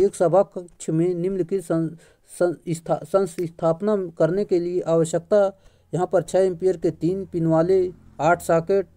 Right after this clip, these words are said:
और चालीस वाली दस ट्यूब लाइटें और चालीस वाट वाली दस ट्यूब लाइटें और दस सीलिंग पंखे और पाँच एस-, एग्जॉस्ट फैन सर्किटों की संख्या, चार संख्या की ज़रूरत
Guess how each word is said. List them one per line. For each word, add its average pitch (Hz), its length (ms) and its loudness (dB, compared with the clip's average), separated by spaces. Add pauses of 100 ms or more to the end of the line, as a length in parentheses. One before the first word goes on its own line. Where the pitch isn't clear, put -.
(140)
और 165 180 2
चालीस 165 500 0
वाली 170 440 0 (120)
दस 175 280 2
ट्यूब 180 320 -4
लाइटें 165 440 2 (320)
और 180 300 6 (440)
चालीस 196 340 2
वाट 196 280 2
वाली 190 220 2 (160)
दस 170 280 2
ट्यूब 185 180 -4
लाइटें 180 440 4
और 175 360 0 (280)
दस 185 220 4
सीलिंग 170 300 -2
पंखे 170 380 0 (760)
और 190 300 8
पाँच 165 320 -2
एस-, 165 200 -6
एग्जॉस्ट 175 720 0
फैन 175 260 -2
सर्किटों 165 460 -4
की 170 200 -6
संख्या, 165 500 -2 (160)
चार 160 260 2
संख्या 151 340 -4
की 165 140 -10
ज़रूरत 143 420 0